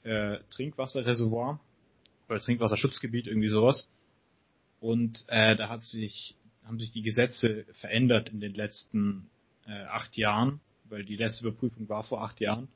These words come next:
zweitausendzwölf war das.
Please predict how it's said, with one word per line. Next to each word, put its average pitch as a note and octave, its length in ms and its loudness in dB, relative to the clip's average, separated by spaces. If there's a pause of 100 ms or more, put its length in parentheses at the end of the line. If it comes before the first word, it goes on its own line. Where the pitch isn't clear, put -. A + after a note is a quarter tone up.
(380)
zweitausendzwölf G#2 1500 -10
war C3 140 -4
das. C#3+ 240 -8